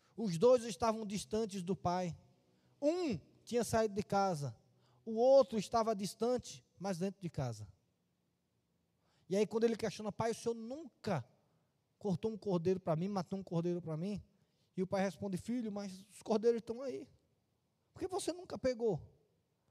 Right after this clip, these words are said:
Por que você nunca fez? Por que você nunca pediu?" Porque a vida daquele jovem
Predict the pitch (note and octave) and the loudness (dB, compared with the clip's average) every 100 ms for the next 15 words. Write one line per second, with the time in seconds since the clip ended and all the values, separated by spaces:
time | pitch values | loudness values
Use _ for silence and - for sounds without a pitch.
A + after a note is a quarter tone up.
0 | _ - G4+ F4+ C#4 D#4 C#4+ - B3 C4 | _ -8 -6 -4 -6 -8 -10 -6 -4 -4
1 | G3+ - - _ _ _ _ _ _ - | -6 -12 -20 _ _ _ _ _ _ -10
2 | D4+ C4 C#4 C4+ E4+ A#3+ B3+ F#3+ B3+ D4+ | -4 -2 -2 -6 -4 -4 -4 -4 -6 -6
3 | A#3+ - _ _ _ _ _ _ _ _ | -8 -14 _ _ _ _ _ _ _ _
4 | _ _ _ _ _ _ _ _ _ _ | _ _ _ _ _ _ _ _ _ _
5 | _ _ _ - D#3+ G3+ E3 G3+ G3+ F#3 | _ _ _ -6 -2 0 0 -2 -4 -4
6 | - G3 F#3+ D#3+ F#3 D#3+ C#3+ | -4 -4 -4 -2 -2 -4 -8